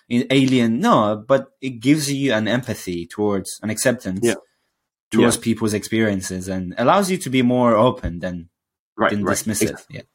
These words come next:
Speaker 2: Exactly, exactly. And, and, you know, in many cases, when you take ayahuasca, um, for instance, in the Shipibo tradition,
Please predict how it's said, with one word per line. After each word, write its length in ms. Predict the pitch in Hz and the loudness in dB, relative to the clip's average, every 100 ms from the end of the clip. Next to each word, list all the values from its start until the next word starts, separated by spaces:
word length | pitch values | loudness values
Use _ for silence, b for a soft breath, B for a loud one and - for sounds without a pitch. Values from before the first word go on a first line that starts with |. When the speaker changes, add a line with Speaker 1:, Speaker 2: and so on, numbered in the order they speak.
| _ _ _ _ - | _ _ _ _ -12
Speaker 2:
Exactly, 380 | 110 104 - 71 | -4 -4 -4 -10
exactly. 380 | 80 78 - - | -10 -14 -12 -2
And, 140 | 143 | 0
and, 240 | 151 151 135 | 2 0 0
you 200 | 147 156 | -2 0
know, 100 | 110 | 0
in 120 | 120 | 0
many 180 | 139 156 | -2 -2
cases, 280 | 143 - 107 | -4 -6 -4
when 120 | 104 | -6
you 60 | 101 | -6
take 220 | 110 101 | -6 -4
ayahuasca, 720 | 95 92 98 98 - 64 - _ _ _ _ - | -4 -2 -4 -4 -10 -16 -20 _ _ _ _ -2
um, 240 | 101 98 | 0 0
for 140 | - 104 | 0 -4
instance, 240 | - 98 | -2 -4
in 60 | 95 | -4
the 40 | |
Shipibo 460 | 92 - 98 92 78 | -4 -6 -6 -4 -6
tradition, 500 | - 76 69 69 67 | -8 -10 -8 -10 -10